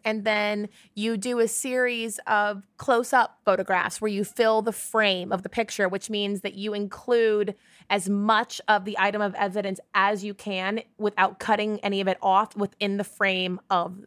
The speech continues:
the picture. And I was taking these pictures with my scale because it was relevant, and my trainer said,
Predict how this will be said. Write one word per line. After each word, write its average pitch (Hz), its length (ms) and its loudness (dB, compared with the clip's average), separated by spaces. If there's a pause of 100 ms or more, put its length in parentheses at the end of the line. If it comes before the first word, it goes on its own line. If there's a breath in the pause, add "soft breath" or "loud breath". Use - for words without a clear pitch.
the 185 120 -10
picture. 254 520 0 (760 loud breath)
And 233 500 0 (100)
I 220 220 4
was 226 200 0
taking 294 420 -4
these 214 160 -4
pictures 208 460 -2
with 202 180 0
my 185 120 2
scale 233 720 0 (720)
because 208 320 -4
it 180 80 2
was 277 140 -2
relevant, 202 520 2
and 214 140 2
my 214 140 2
trainer 226 480 -2
said, 202 460 -2